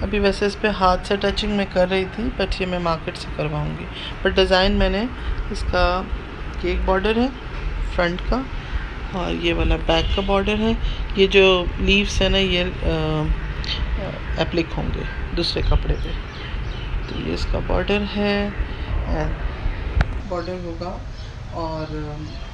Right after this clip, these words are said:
ये जो लीव्स बाहर निकले हुए हैं, ये उस दूसरे कपड़े पे जाके एप्लिक होंगे। Actu-, इसका जो मेन दुपट्टा है, उसमें बड़ा ब्यूटीफुल सा बबल गम पिंक कलर है, इस तरह से करके। मैं यही ब्यूटीफुल सा पिंकी पीची कलर डाई करवाया है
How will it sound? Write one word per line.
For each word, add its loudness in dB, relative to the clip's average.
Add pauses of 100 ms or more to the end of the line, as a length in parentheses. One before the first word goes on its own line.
ये -2
जो -6 (160)
लीव्स -8
बाहर -6
निकले -6
हुए -6
हैं, -8
ये -6
उस -8
दूसरे -6
कपड़े -6
पे -8
जाके -8
एप्लिक -8
होंगे। -8 (340)
Actu-, -6
इसका -4
जो -6
मेन -4
दुपट्टा -6
है, -8 (680)
उसमें -4
बड़ा 2
ब्यूटीफुल -6
सा -4
बबल -2
गम -2
पिंक -6
कलर -4
है, -6
इस -10
तरह -8
से -10
करके। -10
मैं -4
यही -4 (340)
ब्यूटीफुल -4
सा -4
पिंकी -8
पीची -10
कलर -6 (160)
डाई -2
करवाया -4
है -8